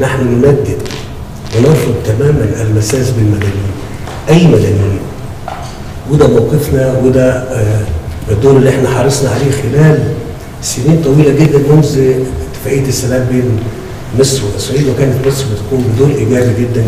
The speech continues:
جدًا في كل الأزمات اللي اشتعلت. احنا بنتكلم النهاردة على خمس جولات أو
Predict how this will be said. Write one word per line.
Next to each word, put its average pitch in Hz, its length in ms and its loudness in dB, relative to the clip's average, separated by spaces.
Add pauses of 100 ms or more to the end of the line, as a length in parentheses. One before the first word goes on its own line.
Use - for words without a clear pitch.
جدًا 135 300 0 (440)
في 110 140 -4
كل 175 140 4
الأزمات 131 460 2
اللي 104 100 -2
اشتعلت. 135 400 -2
احنا - 160 -2 (120)
بنتكلم 139 360 2
النهاردة 113 440 0 (640)
على 104 200 -2
خمس 156 400 2
جولات 110 540 -2
أو 101 140 -2